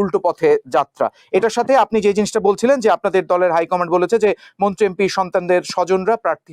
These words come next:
হতে পারবেন না, এমন সিদ্ধান্ত আপনারা কেন নিলেন? এটা কি গণতান্ত্রিক সিদ্ধান্ত হলো? আমার ইচ্ছা আমি একটা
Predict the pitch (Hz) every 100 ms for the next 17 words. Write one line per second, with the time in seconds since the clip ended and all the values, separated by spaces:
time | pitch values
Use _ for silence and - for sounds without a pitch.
0 | 165 165 151 151 139 131 135 _ _ -
1 | 208 233 254 240 240 170 202 214 208 -
2 | 185 175 165 160 151 156 180 220 190 208
3 | 226 214 - 226 233 233 226 131 - _
4 | _ - 190 214 220 - 208 202 214 190